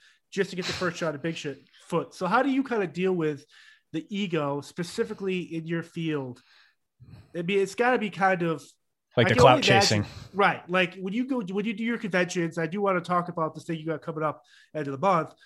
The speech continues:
Speaker 1: but when you do these type of things, are people looking at you like, "This, this,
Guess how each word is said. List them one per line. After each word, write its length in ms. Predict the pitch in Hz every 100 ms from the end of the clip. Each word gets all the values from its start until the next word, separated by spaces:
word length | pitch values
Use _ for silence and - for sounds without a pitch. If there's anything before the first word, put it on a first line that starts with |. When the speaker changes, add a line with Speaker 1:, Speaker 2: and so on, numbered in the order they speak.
| _
Speaker 1:
but 80 | 160
when 100 | 156
you 80 | 202
do 140 | 226
these 160 | 214 175
type 220 | 185 175
of 200 | 143 - _ -
things, 520 | 226 170 147 139 - _ _ _ _ -
are 60 | 160
people 360 | 233 269 269
looking 200 | 233 233
at 80 | 233
you 200 | 214 233
like, 280 | 185 147 -
"This, 280 | 139 156 - _ 180
this, 160 | 151